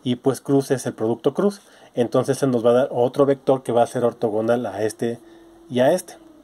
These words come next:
¿sale? En términos geométricos, si,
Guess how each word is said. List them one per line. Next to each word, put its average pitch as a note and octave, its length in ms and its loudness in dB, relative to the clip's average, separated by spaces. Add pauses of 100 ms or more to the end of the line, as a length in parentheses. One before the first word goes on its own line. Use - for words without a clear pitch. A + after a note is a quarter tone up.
(100)
¿sale? G#3+ 280 -4 (720)
En B2+ 120 -4
términos D#3+ 400 2
geométricos, D3 640 0 (320)
si, A#2+ 720 -2